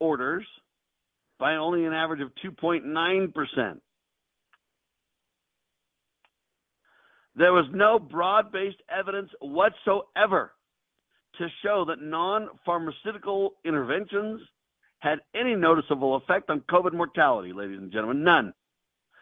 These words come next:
This is John Hopkins. Where's your mainstream press? Where's Fauci? Where's Biden? They also, in the study, highlight this term they call blind to collateral harms.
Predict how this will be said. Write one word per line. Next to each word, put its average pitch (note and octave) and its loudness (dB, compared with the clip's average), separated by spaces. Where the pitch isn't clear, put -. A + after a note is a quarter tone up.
This A#3+ 0
is G#3+ -6
John F#3+ 6
Hopkins. E3 -4
Where's A3+ 4
your G3+ -4
mainstream F#3+ -6
press? F#3+ 2
Where's A3 -4
Fauci? G3+ -6
Where's G#3+ -4
Biden? G3+ -4
They F#3 -4
also, F3+ -2
in D3+ -2
the C3 -6
study, B2+ -2
highlight E3+ -2
this D3+ -6
term F#3 0
they C#3 -4
call C3+ -2
blind G3+ -2
to A#2+ -6
collateral D#3+ 2
harms. C3+ -4